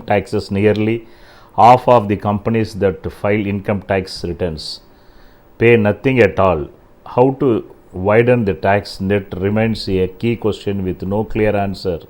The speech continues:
இதுதான் இந்தியாவுடைய நிலைமை. இதுதான் இந்தியாவுடைய நிலைமை. ரெண்டு பர்சன்ட்னா எவ்வளோ? நூறு கோடி பேருக்கு ரெண்டு கோடி பேர், நூத்தி நாற்பது கோடி பேருக்கு எவ்வளோ? நாலு கோடி பேர் தான் டேக்ஸே கட்டுறான்.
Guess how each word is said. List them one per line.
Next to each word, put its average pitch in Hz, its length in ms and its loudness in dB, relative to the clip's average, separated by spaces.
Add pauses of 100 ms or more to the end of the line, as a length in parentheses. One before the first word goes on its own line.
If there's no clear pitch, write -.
(180)
இதுதான் 90 320 -8
இந்தியாவுடைய 98 640 -6
நிலைமை. 90 320 -10 (420)
இதுதான் 95 480 0
இந்தியாவுடைய 95 540 -2
நிலைமை. 87 360 -6
ரெண்டு 110 340 -2
பர்சன்ட்னா 104 720 -4
எவ்வளோ? 95 300 0 (1000)
நூறு 117 280 2
கோடி 101 220 2
பேருக்கு 117 320 0
ரெண்டு 101 240 0
கோடி 98 200 2
பேர், 101 240 2 (1400)
நூத்தி 131 280 0
நாற்பது 101 380 2
கோடி 92 200 2
பேருக்கு 113 340 0
எவ்வளோ? 101 240 2
நாலு 98 280 2
கோடி 87 200 -2
பேர் 104 260 2
தான் 113 180 -2
டேக்ஸே 98 360 -2
கட்டுறான். 95 380 -6